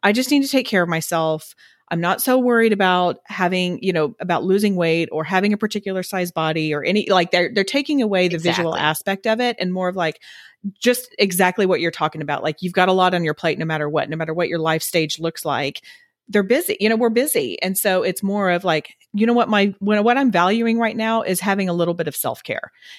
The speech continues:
Speaker 1: and taking care of myself and, and getting moving. And I love how you talk about with the strength training too, because, you know, we grew up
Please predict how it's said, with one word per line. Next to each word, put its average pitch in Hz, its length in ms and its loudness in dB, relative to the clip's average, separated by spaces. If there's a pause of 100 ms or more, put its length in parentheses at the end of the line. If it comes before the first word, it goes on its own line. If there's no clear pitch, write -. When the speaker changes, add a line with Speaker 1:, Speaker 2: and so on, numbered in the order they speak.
Speaker 1:
and 196 100 4
taking 214 320 2
care 180 220 2
of 165 80 -4
myself 143 480 -4
and, 170 220 -2
and 170 180 0
getting 190 260 2
moving. 156 320 0
And 190 140 0
I 185 60 4
love 214 260 2
how 277 120 -4
you 285 120 0
talk 190 240 -2
about 165 240 -2
with 160 120 -4
the 156 60 -10
strength 180 380 -2
training 156 320 -4
too, 247 240 0
because, 180 320 0 (800)
you 233 200 0
know, 196 120 -4
we 285 240 2
grew 240 340 2
up 170 460 0